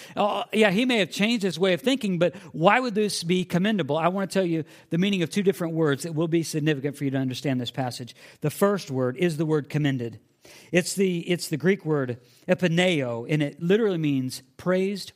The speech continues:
or approved. Praised or approved. The second Greek word is the word shrewdly. We, we tend to think this word is a, just, it can only be a negative word, but can, it, it, it actually can mean more than what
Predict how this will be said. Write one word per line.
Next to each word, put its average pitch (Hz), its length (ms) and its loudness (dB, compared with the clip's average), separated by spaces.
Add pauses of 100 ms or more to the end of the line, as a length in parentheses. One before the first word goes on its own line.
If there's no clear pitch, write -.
or 156 120 -2
approved. 120 600 -6 (1040)
Praised 175 580 0 (320)
or 143 100 0
approved. 113 600 -6 (1040)
The 156 100 -2
second 202 380 2
Greek 135 280 -2
word 113 320 -2 (380)
is 165 140 2
the 196 80 2
word 170 180 0
shrewdly. 147 640 -2
We, 196 220 0 (100)
we 233 180 2
tend 226 220 2
to 175 80 0
think 196 280 -4
this 180 180 0
word 175 200 0
is 135 120 -2
a, 135 80 0
just, 180 380 -4 (420)
it 160 80 4
can 185 160 0
only 220 240 2
be 190 120 2
a 175 60 2
negative 170 380 0
word, 123 160 -2
but 143 140 0
can, 180 200 0
it, 175 160 -4 (140)
it, 175 160 0
it 180 200 0
actually 180 380 0
can 170 180 0
mean 165 200 0
more 151 200 0
than 135 220 0
what 135 300 -4